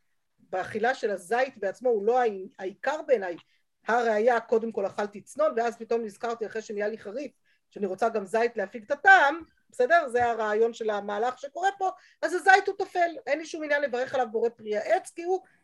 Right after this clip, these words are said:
ממש בא רק כדי להפיג את הטעם של הצנון, ולא,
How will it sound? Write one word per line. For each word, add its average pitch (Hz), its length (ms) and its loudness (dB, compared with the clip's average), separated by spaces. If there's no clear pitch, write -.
ממש 302 360 4
בא 285 240 -2
רק 302 200 -4
כדי 254 300 2
להפיג 220 360 -4
את - 80 -10
הטעם 226 280 -2
של 214 180 -4
הצנון, 190 1000 -4
ולא, 247 320 8